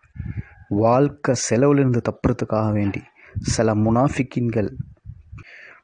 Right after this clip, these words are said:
மத தலைவர்களாக உருவெடுத்திருந்த காலம்னு சொல்றாங்க. அதே போல ஆன்மீகம், அரசியல், மத போராட்டத்துல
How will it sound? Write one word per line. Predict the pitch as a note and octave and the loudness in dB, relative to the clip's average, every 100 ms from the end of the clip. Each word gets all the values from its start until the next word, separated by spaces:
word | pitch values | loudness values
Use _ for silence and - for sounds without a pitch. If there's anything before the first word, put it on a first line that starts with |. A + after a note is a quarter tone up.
| _ | _
மத | A#2+ A2 A2 B2 | -2 2 2 0
தலைவர்களாக | C#3 - A#2+ C#3+ D3 C#3+ C#3+ C3+ C3 B2 A2+ A2 | -2 0 2 4 4 4 4 4 4 2 2 2
உருவெடுத்திருந்த | B2+ C3+ B2 - A#2 A#2 A2+ | 4 4 2 -2 0 0 2
காலம்னு | A2 G#2+ G#2+ G#2 | 2 2 0 -2
சொல்றாங்க. | G#2 E2 - - - _ _ _ _ _ - - - - - | -4 -6 -10 -14 -20 _ _ _ _ _ -20 -20 -16 -12 -8
அதே | - A#2 C3 | -2 0 0
போல | C3 C3+ B2+ G#2 - - - | 2 2 4 2 -2 -10 -4
ஆன்மீகம், | A#2 A#2+ B2+ B2 A#2+ A2+ A#2 A2 G2+ - | 0 2 4 4 4 4 2 2 0 -4
அரசியல், | B2 A#2+ C#3 - B2 B2 A2 | -2 -2 0 0 2 2 0
மத | G2+ G2+ A2+ C3+ C3 - | 0 0 0 0 -2 0
போராட்டத்துல | A#2+ C3+ C3 C3 A2 - A#2+ A2+ | 2 4 2 0 -4 0 0 0